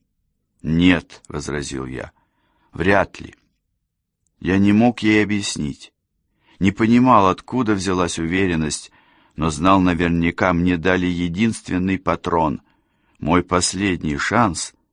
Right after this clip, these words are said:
и я потратил его зря.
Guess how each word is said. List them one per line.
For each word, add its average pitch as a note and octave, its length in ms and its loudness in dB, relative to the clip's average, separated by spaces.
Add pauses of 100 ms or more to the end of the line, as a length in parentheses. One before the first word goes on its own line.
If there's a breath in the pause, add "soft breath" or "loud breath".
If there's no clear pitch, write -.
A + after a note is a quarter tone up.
(640)
и D#2 100 -2
я F#2 160 2
потратил D#2 640 -4
его A1 300 -6
зря. G1+ 360 -8